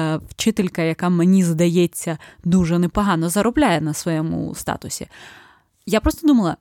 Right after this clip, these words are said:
чому, враховуючи небезпечність, е, світу Поттера,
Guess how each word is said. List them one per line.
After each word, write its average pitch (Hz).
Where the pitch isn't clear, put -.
чому, 285
враховуючи 254
небезпечність, 196
е, 160
світу 185
Поттера, 254